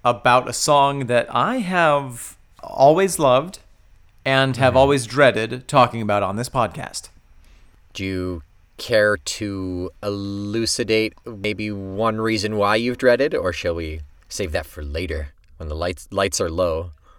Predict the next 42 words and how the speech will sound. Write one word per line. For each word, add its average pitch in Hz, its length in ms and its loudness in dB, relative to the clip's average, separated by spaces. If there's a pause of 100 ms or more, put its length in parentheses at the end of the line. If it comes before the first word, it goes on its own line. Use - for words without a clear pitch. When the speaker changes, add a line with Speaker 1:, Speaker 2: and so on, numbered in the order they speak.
(240)
Speaker 1:
Let's 214 280 0
bury 175 420 4
the 131 100 0
dread 117 420 2
deep 202 280 -8
down 175 320 2
inside 147 460 -2
of 78 100 -10
us 80 220 -8
for 110 160 -6
a 104 60 -2
later 113 340 -4
date. - 420 -8 (360)
Speaker 2:
That's - 160 -14
what 98 100 -4
we've 95 140 -4
been 90 140 -4
doing 92 320 -2
for 101 120 -6
the 92 100 0
last 101 340 -4 (140)
twenty 104 260 -4
years. 101 360 -4 (120)
Great, - 320 -2
perfect. - 480 -6 (240)
Speaker 1:
And 180 140 0
Nick, 220 180 0
what 240 160 4
is 381 180 0
the 220 100 -6
song 262 340 -2
in 98 100 -8
question? - 420 -6 (560)
Speaker 2:
We 147 100 2
are 160 180 8
on 151 340 6
track 185 320 2
number 202 240 2
six, - 540 0 (100)
or 127 460 4 (160)
B 196 360 0
one, 131 640 2